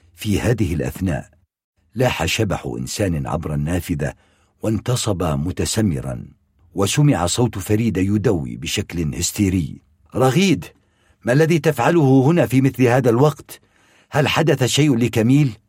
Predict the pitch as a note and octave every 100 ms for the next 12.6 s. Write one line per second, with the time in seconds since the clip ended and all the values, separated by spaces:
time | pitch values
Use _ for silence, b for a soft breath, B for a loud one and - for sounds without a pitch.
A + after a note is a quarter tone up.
0 | _ - F#2 B2 D#3 E3 G2 F2 D#2+ F2
1 | G#2+ E2 E2+ E2+ F#2+ G2 C2+ A#1 b b
2 | b b b - D3 C3+ C3+ C3 B2+ C3+
3 | D#2 - _ _ _ - G2+ B2 C3+ C3
4 | D3+ D#3 C#3 D3+ C#3 D#2 A1 - _ _
5 | _ C#2 C#2+ E2+ F#2 C#2+ A#1+ D2+ - A1+
6 | C2 F2 G2+ E2 B1 C2+ B1+ C#2 - F#2+
7 | E2 C2+ A#1 b b b b - G#2+ -
8 | B2+ D2+ B1+ C#2+ - F2+ D2 B1 A1+ -
9 | _ _ _ - F#2 - G2+ C2 D#2 D2
10 | C#2+ F#2 E2 C#2+ _ _ _ _ _ D3+
11 | F3+ E2 - _ _ _ - C#3+ E3+ E3+
12 | A2+ - G2+ D2+ G#1+